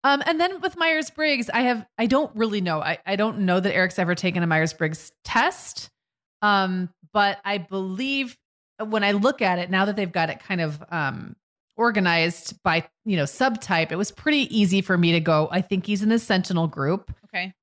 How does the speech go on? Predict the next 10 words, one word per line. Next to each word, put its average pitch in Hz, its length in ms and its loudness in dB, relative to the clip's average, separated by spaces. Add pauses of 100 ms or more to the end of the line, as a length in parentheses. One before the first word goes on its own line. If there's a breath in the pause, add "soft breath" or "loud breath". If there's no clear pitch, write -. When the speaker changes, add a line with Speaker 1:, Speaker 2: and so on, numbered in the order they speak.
(100)
Speaker 1:
And 190 320 4
I 180 300 2
either 311 400 2
think 240 380 -2
he's 202 400 -2
the 175 100 -4
defender 240 880 0
or 196 140 2
the 165 100 -4
consul 160 1040 0